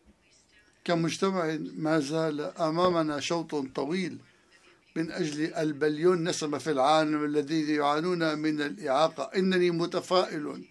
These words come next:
فلدينا كل القدرات للإهداء إلى حلول فالإ-،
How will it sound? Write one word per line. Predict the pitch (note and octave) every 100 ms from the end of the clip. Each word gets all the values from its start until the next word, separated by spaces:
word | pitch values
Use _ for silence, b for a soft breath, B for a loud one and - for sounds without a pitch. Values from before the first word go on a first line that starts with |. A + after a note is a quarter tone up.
| B B -
فلدينا | D3+ D#3 D3 E3+ F3+ E3+
كل | - A3 G3+
القدرات | D#3+ D#3 C#3 D3 D#3+ D3+ - B B
للإهداء | E3+ E3 D3+ F3 - F3
إلى | D#3+
حلول | C#3+ D#3 F3 E3 D3+ C3+ - _ b b b b _ - -
فالإ-، | D#3+ E3+ E3